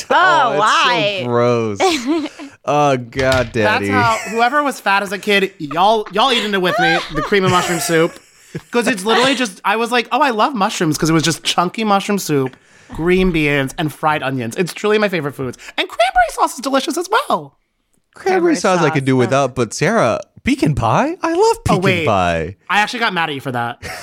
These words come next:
Speaker 1: I don't know. I was thinking of doing turkey, but I thought it was too hot of a take.
Speaker 3: Girl, you gotta
Speaker 2: Yeah,
Speaker 3: be
Speaker 2: but
Speaker 3: fuego.
Speaker 2: everyone hates turkey. I don't know why we keep
Speaker 1: True.
Speaker 2: eating it. It's a bad meat.
Speaker 1: But I honestly prefer pumpkin pie. That's my hot take.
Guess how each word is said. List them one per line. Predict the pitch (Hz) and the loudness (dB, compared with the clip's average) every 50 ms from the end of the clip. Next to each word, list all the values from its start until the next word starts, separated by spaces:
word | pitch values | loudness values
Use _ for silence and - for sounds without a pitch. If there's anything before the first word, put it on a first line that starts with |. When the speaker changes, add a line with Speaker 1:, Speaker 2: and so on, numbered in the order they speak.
| - - - - | -16 -12 -6 -2
Speaker 1:
I | 220 233 | -2 0
don't | 240 254 262 | 0 0 2
know. | 262 247 247 233 208 196 185 190 190 - _ _ _ _ _ _ - | 2 4 4 4 4 2 0 -2 -6 -12 _ _ _ _ _ _ -2
I | 214 262 | -2 -2
was | 294 320 - | -2 -4 -6
thinking | - 339 339 320 359 359 330 | -4 -4 -4 -4 -4 -4 -4
of | 311 254 | -4 -4
doing | 226 269 269 277 262 | -2 -2 -2 -2 -2
turkey, | - 277 262 269 277 262 262 247 | -2 -2 -2 -2 -2 -4 -8 -6
but | 233 202 220 208 - - | -2 -2 -2 -2 -2 -2
I | - 214 214 208 214 208 _ _ _ _ _ - | -2 -2 -2 -2 -6 -10 _ _ _ _ _ 0
thought | 220 214 233 233 | 2 2 2 2
it | 226 | 0
was | 202 220 226 - | -2 -6 -8 -8
too | - - 247 226 240 | -10 -8 -6 -4 -2
hot | 220 196 202 | 0 0 0
of | 208 196 | -2 -4
a | 202 | -8
take. | 190 - 208 190 190 180 175 - _ _ _ _ _ _ - - _ _ _ _ | -10 -8 -8 -8 -8 -10 -16 -20 _ _ _ _ _ _ -20 -20 _ _ _ _
Speaker 3:
Girl, | - 165 147 151 | -2 0 0 2
you | 165 | 2
gotta | 151 196 202 202 | 2 2 2 0
Speaker 2:
Yeah, | 196 - | 0 0
Speaker 3:
be | - 113 | 0 0
Speaker 2:
but | 202 190 202 - | 2 2 0 2
Speaker 3:
fuego. | 190 175 165 143 139 147 | 2 2 2 0 0 -2
Speaker 2:
everyone | 113 147 208 330 359 415 415 359 | -2 0 2 2 4 4 2 2
hates | 151 156 151 - - - | 0 -2 -2 -4 -6 -6
turkey. | - - 170 214 240 - 160 | -2 0 0 0 0 0 0
I | 147 | 2
don't | 151 156 | 2 2
know | 180 180 | 2 2
why | 180 175 | 2 2
we | 175 175 160 | 2 0 -2
keep | - - 170 175 - | -4 -2 -2 0 2
Speaker 1:
True. | - - | 2 2
Speaker 2:
eating | 139 190 214 180 107 | 2 4 4 2 2
it. | 85 73 65 - - - | 2 0 -2 -4 -4 -2
It's | - 226 - | -2 0 0
a | 311 247 | 0 0
bad | 147 - 131 139 151 165 165 - | 0 0 2 2 2 2 0 0
meat. | 139 135 143 170 | -2 -2 2 2
Speaker 1:
But | 320 | 2
I | - 277 330 381 415 381 403 427 440 | 4 2 2 0 0 2 2 2 0
honestly | 440 392 - 466 403 | -2 -2 -2 -4 -4
prefer | - 339 320 294 - 294 339 | -2 -2 -2 0 2 0 2
pumpkin | - - 226 208 208 - 214 208 | 2 0 -2 -2 -2 -4 -8 -6
pie. | 202 185 175 165 156 | -4 -4 -4 -2 -2
That's | 175 190 185 - - | -2 -4 -2 -2 -2
my | 185 180 180 | 0 0 0
hot | 185 180 160 - - - | 0 -2 -4 -6 -6 -8
take. | - 175 160 156 160 - | -10 -12 -12 -12 -14 -20